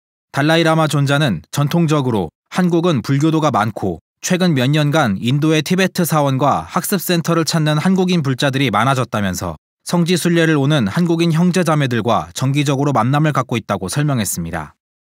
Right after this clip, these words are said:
달라이라마 존자는 문 대통령이 남은 임기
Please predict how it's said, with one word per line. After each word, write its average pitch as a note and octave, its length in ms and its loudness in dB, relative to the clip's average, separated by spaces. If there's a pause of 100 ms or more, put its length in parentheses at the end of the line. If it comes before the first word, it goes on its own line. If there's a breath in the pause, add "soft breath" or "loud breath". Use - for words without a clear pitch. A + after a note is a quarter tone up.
(160)
달라이라마 D#3+ 560 2
존자는 C#3+ 560 0
문 B2 140 -2
대통령이 C#3 640 0 (260)
남은 C#3 300 2
임기 C#3 260 2